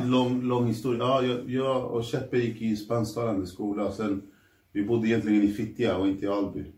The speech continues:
Speaker 2: Och sen, eh, den här spansktalande skolan fanns i Alby. Så vi åkte dit varje dag från ettan till sexan. Och sen i sjuan, våra föräldrar, de trodde ju att vi skulle åka tillbaka till Chile. Så de ville
Speaker 1: Mm.
Speaker 2: inte att vi skulle tappa språket. Så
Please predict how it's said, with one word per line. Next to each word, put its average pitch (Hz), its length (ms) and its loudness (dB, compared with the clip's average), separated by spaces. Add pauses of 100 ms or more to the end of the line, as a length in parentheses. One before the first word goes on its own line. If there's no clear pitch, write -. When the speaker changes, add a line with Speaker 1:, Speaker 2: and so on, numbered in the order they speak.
(140)
Speaker 2:
Och - 60 -18
sen, 107 280 0
eh, 98 480 0
den 101 160 -2
här 104 80 2
spansktalande 107 600 0
skolan 104 460 -4
fanns 95 360 -8
i 92 200 -4
Alby. 104 360 0 (1120)
Så - 160 -6
vi 113 80 6
åkte 123 220 4
dit 113 320 0
varje 101 280 6
dag 98 200 4
från 101 180 0
ettan 101 340 0
till 92 300 -2
sexan. - 520 -6
Och 87 60 -10
sen 101 180 -2
i 101 40 2
sjuan, 113 600 2 (460)
våra 107 260 0
föräldrar, 107 480 2
de 104 140 0
trodde 104 200 -4
ju 98 120 0
att 87 80 -6
vi 92 40 -10
skulle 98 220 -8
åka 90 160 -8
tillbaka 92 320 -4
till 87 140 -14
Chile. 92 420 -8
Så 92 100 -10
de 87 120 -6
ville 90 180 0
Speaker 1:
Mm. 87 120 -4
Speaker 2:
inte 87 140 -6
att 87 80 -8
vi - 60 -14
skulle 87 180 -8
tappa 95 320 -8
språket. - 500 -6 (1000)
Så 104 720 0